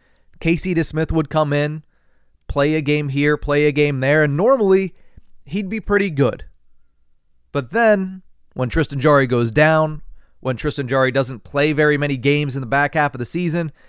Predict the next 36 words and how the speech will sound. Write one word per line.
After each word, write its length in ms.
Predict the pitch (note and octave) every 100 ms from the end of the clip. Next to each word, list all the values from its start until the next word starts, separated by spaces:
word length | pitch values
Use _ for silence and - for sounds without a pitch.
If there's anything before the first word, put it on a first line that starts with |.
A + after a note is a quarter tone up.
| - - -
Casey 440 | F#3 F#3 F#3+ F#3
DeSmith 380 | D#3 - D#3 C#3+
showed 680 | - A3 G#3 E3 C#3+ C3 -
that 400 | A#2 B2+ B2 - - - _ - - _ _
he 200 | D3 F#3+
can't 340 | - G#3+ G#3+
really 320 | F3+ F3+ E3+ D3+
handle 460 | C#3+ D3+ D3 C3+
the 100 | A#2+
load 600 | A#2 B2 D3 C3 A2 G#2 - - - - -
of 280 | C3 A2+ G#2+
being 500 | C#3+ C3+ A2+ G2 F#2 - - -
the 200 | B2+ C3
number 440 | B2+ B2+ C#3 B2+
one 320 | A#2+ B2 A#2+ A2
goaltender 560 | A#2 A2 - G2+ G2
for 200 | - A2
the 120 | G#2+
N 120 | A2 G#2+
H 180 | G#2
L 160 | G2+ G2
team. 300 | - F2+ - _ _ _ _ _ _ _ _ _ _ _ _ _ - -
And 320 | G#3+ A3 G3+ _ _ -
I 140 | G#3
do 280 | F3+ G#3+ A#3
think 340 | - E3 C3
defense 380 | - C3 - A#2
has 160 | A#2+ A#2
a 60 |
lot 240 | A2 G2+ G2+
to 80 | G#2
do 160 | G2
with 160 | F#2 A2+
it, 100 | -
and 100 | E3
that's 440 | G#3 - - -